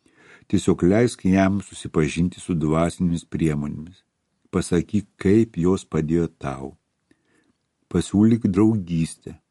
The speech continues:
ir draugiją. Pasakyk, kad padėsi kiek galėdamas, jei jis nori pasveikti. Jei jo nedomina tavo išeitis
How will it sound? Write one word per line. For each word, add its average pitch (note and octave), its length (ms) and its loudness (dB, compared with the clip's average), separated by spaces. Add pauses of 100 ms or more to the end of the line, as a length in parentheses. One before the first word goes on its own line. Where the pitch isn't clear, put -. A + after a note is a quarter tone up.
ir F2+ 100 2
draugiją. E2 840 -2 (760)
Pasakyk, F#2+ 480 -2
kad - 180 0
padėsi G#2 560 2
kiek G#2+ 180 2
galėdamas, F2+ 720 2
jei F2 420 2
jis G2+ 180 -4
nori G2 400 2
pasveikti. D#2+ 720 -4 (560)
Jei G#2 240 4
jo A2 160 4
nedomina G2+ 580 2
tavo G2 380 0
išeitis F2+ 800 -2